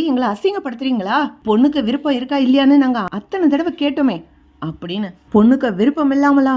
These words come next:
இந்த கல்யாண ஏற்பாடு பண்ணீங்க?" அப்படின்னு மாப்பிள்ளையோட அம்மா கேக்குறாங்க. மாப்பிள்ளை உடனே, "அம்மா சும்மா இருங்கம்மா, எனக்கு அரசியை பத்தி நல்லா தெரியும். அரசிக்கு சில பிரச்சனை இருக்குன்னு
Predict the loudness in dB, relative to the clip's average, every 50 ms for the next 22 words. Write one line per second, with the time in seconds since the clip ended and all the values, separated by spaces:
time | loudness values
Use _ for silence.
0 | -4 -6 -6 -2 0 0 0 0 -2 -4 -2 -2 0 0 2 2 2 2 2 0
1 | -2 -2 0 0 0 2 2 2 2 0 -2 -4 -8 -12 _ _ _ _ _ _
2 | -10 -8 -8 -10 -10 _ -8 -6 -4 -4 -4 -4 -6 -6 -8 -8 -8 -6 -6 -6
3 | -6 -8 -8 -8 -8 -8 -8 -10 -12 -12 -10 -8 -8 -8 -8 -8 -10 -14 _ -8
4 | -4 -2 -2 -2 0 0 0 0 0 0 0 0 0 0 0 -2 -8 _ _ _
5 | _ _ 0 2 4 4 4 2 0 -4 _ _ _ _ _ _ _ -4 -2 0
6 | 0 2 0 0 0 -2 -2 -2 -2 -2 -4 -6 -10 _ _ _ _ _ _ _
7 | -6 -4 -4 -4 -4 -4 -6 -6 -6 -4 -4 -4 -4 -2 -2 -2 -4 -4 -6 -10
8 | -10 -10 -8 -6 -6 -4 -4 -4 -6 -6 -4 -4 -4 -2 -4 -4 -6 -8 _ -2
9 | 0 2 2 2 0 0 -2 -4 -2 0 0 0 0 -2 -4 -4 -2 -2 -2 -2
10 | -2 -6 -8 -8 -8 -4 0 2 2 2 0 -2 -4 -4 -4